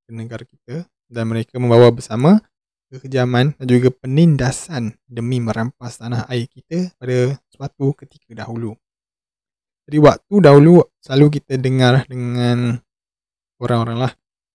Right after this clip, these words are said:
yang kawasan yang lapang dijadikan markas tentera Jepun.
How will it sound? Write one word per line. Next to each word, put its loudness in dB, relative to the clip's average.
yang 0
kawasan 0
yang -10
lapang -2
dijadikan -2
markas -4
tentera -6
Jepun. 2